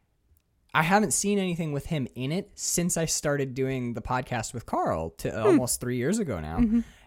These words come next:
Speaker 1: And this movie makes me want to find more shit with him in it
Speaker 2: Yeah.
Speaker 1: because he's good. Same thing with Danny Huston. I'm like, "I wanna know what else he's done,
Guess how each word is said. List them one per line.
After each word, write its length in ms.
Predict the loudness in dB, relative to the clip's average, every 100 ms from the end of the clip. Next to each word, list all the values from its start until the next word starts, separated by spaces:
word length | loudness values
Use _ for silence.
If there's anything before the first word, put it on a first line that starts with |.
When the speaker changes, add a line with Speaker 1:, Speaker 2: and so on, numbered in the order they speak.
| _ _ -6
Speaker 1:
And 300 | -4 -4 -10 -10
this 320 | -2 0 0
movie 280 | 0 0 2
makes 360 | 2 0 -2 -2
me 120 | -2
want 380 | -2 -4 -6 -8
to 180 | -8 -8
find 540 | -6 -4 -2 -2 -4
more 280 | -4 -4 -6
shit 320 | -6 -6 -6
with 160 | -8 -6
him 180 | -8
in 120 | -2 0
it 40 | 0 0
Speaker 2:
Yeah. 180 | -8 -8 -6
Speaker 1:
because 280 | -4 -2 -6 _ _ _ _
he's 400 | -14 -8 -2 -2
good. 380 | 0 0 2 0 -6 0
Same 300 | 4 4 4
thing 160 | 2
with 120 | 2 2
Danny 260 | 2 2
Huston. 340 | 2 0 0 -2
I'm 120 | 0
like, 180 | -2 0
"I 140 | 2
wanna 220 | 4 4 2
know 180 | 2
what 240 | 2 0 0
else 280 | -2 0 -2
he's 340 | -4 -6 -6 -10 -20 -14
done, 460 | -6 -4 -6 -8